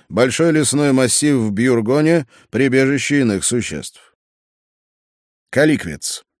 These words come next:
Боевой монашеский орден. Воины Господни. Проявил себя в крестовых походах,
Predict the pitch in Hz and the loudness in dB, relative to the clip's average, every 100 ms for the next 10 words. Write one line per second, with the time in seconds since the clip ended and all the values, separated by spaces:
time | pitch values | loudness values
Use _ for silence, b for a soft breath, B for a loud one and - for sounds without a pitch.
0 | - 85 135 151 156 156 143 139 135 107 | -8 0 2 4 4 2 2 2 0 -2
1 | 107 - 95 82 64 67 64 - b b | -4 -4 -6 -6 -8 -14 -16 -18 b b
2 | b 95 151 131 90 78 78 - 71 65 | b 0 2 2 0 -6 -6 -6 -6 -14
3 | 62 58 b b b 98 156 180 190 - | -14 -16 b b b 2 4 4 4 2
4 | 160 170 147 139 127 - 151 123 - 92 | 2 2 2 2 0 2 2 0 -2 -6
5 | 101 139 147 - | -4 -6 -8 -14